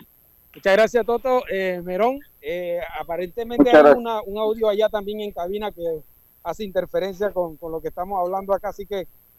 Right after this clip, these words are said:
Speaker 1: eh, adelante, Lucho, y bueno, gracias por la
Speaker 2: No, yo,
Speaker 1: oportunidad
Speaker 2: yo,
Speaker 1: también.
Speaker 2: pa-, dame un
Speaker 1: Gracias.
Speaker 2: segundito, Pineda, para ver si me escucha. Yo no, yo no, no, no, no escucho audio acá en la cabina.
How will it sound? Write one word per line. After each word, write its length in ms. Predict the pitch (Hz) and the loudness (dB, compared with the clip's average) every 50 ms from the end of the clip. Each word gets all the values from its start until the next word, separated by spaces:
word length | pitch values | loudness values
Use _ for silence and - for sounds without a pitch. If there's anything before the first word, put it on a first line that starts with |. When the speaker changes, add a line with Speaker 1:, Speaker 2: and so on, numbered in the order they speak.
| _ _ _ 170 | _ _ _ -8
Speaker 1:
eh, 220 | 170 170 170 170 | -6 -2 0 0
adelante, 420 | 170 175 180 185 220 233 220 226 | 0 0 2 0 0 -2 -2 -4
Lucho, 320 | 220 240 262 - - 262 233 | -4 -4 -6 -2 2 2 2
y 140 | 214 202 185 | 2 0 -2
bueno, 220 | 185 220 220 202 | -4 -4 -4 0
gracias 280 | 196 208 214 - 233 - | 0 0 0 0 0 0
por 140 | 214 202 | 4 8
la 60 | 220 220 | 10 12
Speaker 2:
No, 60 | 208 | 12
yo, 80 | 185 | 10
Speaker 1:
oportunidad 400 | - - - - 208 196 180 202 | 8 4 8 8 8 10 10 10
Speaker 2:
yo, 60 | 214 214 | 10 10
Speaker 1:
también. 320 | 202 190 - 247 247 - - | 10 10 8 4 4 6 6
Speaker 2:
pa-, 60 | 208 | 8
dame 220 | 226 240 240 233 | 10 10 10 8
un 60 | 214 226 | 8 10
Speaker 1:
Gracias. 180 | 240 240 233 | 10 10 12
Speaker 2:
segundito, 440 | 240 226 226 226 220 247 214 226 226 | 12 12 12 12 10 8 6 8 8
Pineda, 340 | 202 214 226 233 220 202 - | 8 8 10 10 10 10 10
para 140 | 190 190 196 | 10 8 8
ver 80 | 208 | 8
si 100 | - 453 | 4 0
me 80 | 415 185 | -2 -2
escucha. 340 | 185 - 220 208 - - 180 | -2 -2 -6 -4 0 0 0
Yo 80 | 185 | 0
no, 120 | 190 - - - | 0 -2 0 2
yo 80 | 185 185 | 2 2
no, 120 | 185 170 | 2 -2
no, 180 | 165 180 180 170 | -2 0 0 0
no, 220 | 170 175 175 160 151 | 2 2 0 0 2
no 120 | 175 175 | 0 0
escucho 420 | 170 - - 180 175 - - 160 | -2 2 0 0 2 6 8 10
audio 280 | 165 160 160 156 156 143 | 10 10 8 8 8 6
acá 240 | 131 - 147 147 143 | 6 8 6 6 6
en 60 | 135 | 4
la 100 | 131 120 | 0 -2
cabina. 500 | - - 110 113 135 135 123 117 110 107 | 0 0 0 0 0 -2 -4 -8 -10 -10